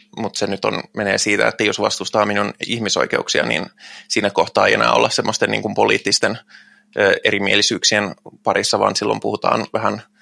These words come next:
isommista asioista, mutta siis, mutta siis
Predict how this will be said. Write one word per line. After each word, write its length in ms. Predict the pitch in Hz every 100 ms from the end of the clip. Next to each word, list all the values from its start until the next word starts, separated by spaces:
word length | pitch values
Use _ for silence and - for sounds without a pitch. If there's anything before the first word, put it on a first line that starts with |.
| - - _ _ -
isommista 540 | - 101 101 - 101
asioista, 460 | - 110 107 98 110
mutta 260 | 104 - 104
siis, 360 | 107 95 - - _ _ _ _ _ _ _ -
mutta 280 | 120 110 113
siis 400 | 117 107 -